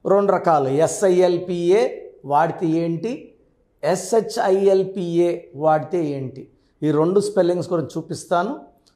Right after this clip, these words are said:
So, ప్రోగ్రాంలోకి వెళ్ళే ముందు మీకు ఏ ప్రాబ్లం ఉన్నా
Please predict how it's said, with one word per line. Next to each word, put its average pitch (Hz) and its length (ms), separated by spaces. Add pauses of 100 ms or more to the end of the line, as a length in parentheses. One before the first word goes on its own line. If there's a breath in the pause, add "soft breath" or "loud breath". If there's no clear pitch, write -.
(160)
So, 185 80
ప్రోగ్రాంలోకి 202 680
వెళ్ళే 180 240
ముందు 175 640 (800)
మీకు 202 400
ఏ 175 200
ప్రాబ్లం 175 720
ఉన్నా 151 560